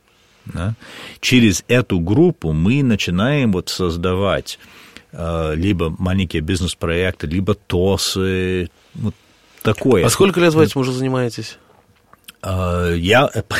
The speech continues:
Speaker 1: <laughs> я начал, зарегистрировал центр шесть лет тому назад.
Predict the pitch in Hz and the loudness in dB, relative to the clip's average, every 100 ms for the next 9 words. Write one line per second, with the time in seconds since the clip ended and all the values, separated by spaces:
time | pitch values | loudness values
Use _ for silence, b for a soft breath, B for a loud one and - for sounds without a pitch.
0 | - 214 - - - 104 107 107 143 185 | -2 -4 -4 -20 -10 -2 2 4 4 2
1 | 90 73 - 104 104 87 101 98 95 127 | 0 -4 -14 -18 -8 -2 0 2 0 2
2 | 92 80 156 160 80 - 101 - 90 87 | 0 0 0 2 0 -2 -2 0 -4 -2
3 | 69 67 65 | -6 -8 -12